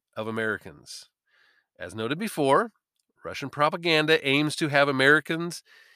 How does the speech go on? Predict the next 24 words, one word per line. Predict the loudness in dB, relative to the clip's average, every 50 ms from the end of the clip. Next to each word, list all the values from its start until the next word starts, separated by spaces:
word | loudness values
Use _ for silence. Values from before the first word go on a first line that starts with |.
| _ _ _ _ _ -20
view | -20 -18 -16 -10 -6 0 2 4 4 4 4 2
their | 2 4 6 6 6 4
government | 4 2 0 0 2 2 0 0 0 -2 -8 -10 -10 -12 -12 -8
and | -6 -6 -6 -6 -4
public | -4 -4 -4 -2 -4
institutions | -4 -6 -8 -6 -4 -4 -4 -2 -4 -6 -8 -6 -4
as | -2 -2 -2 -4 -4
lacking | -4 -4 -4 -4 -4 -6 -4
legitimacy. | -2 -2 0 2 2 2 2 2 0 -4 -6 -10 -12 -14 -14 -8 -8
Uh, | -8 -6
the | -4 0 0 0
F | 0 0
B | 0 2 2
I | 2
director | 4 4 2 2 2 0 -4 -4
of, | -4 -6 _ _ _ _ _ _ _ _ _ -4
uh, | -4 -4
Chr-, | -4 -4 -6 -8 -8 _
Christopher | _ -2 -2 -2 -2 -8 -6 -4 -2 -2 -2 -2 -6
Wray | -8 -4 0 0 0 2 0 -2 -4 -6 -8 -12 -16 _ _
testified | -8 -8 -8 -8 -8 -2 0 0 0 0
before | -4 -6 -6 -8
Congress | -6 -2 0 0 0 0 -2 -6 -6 -2
that | -2 -2 -2